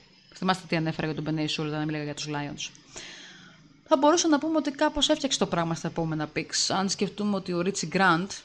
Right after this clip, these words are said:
είναι ένας, ο Richie Grant που είναι safety, που θεωρείται ένας από τους top three safety που υπήρχαν στα mocks, είναι ένας αφοσιωμένος route runner που κινείται εξαίσια στο γήπεδο και δεν φοβάται την επαφή.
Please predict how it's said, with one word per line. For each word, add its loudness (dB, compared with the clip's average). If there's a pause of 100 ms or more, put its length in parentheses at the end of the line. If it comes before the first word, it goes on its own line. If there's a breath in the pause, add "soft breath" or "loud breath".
(300)
είναι -4
ένας, 0 (260)
ο -2
Richie -2
Grant 0
που -8
είναι -2 (100)
safety, -2
που -6
θεωρείται -4 (240)
ένας -2
από -6
τους -4
top -2 (120)
three -2
safety -4
που -12
υπήρχαν -4
στα -6
mocks, -4 (420 loud breath)
είναι 0
ένας 2
αφοσιωμένος 0
route -4
runner 0
που -8
κινείται -4
εξαίσια 0
στο -4
γήπεδο -6
και -4
δεν 0
φοβάται 0
την -4
επαφή. -6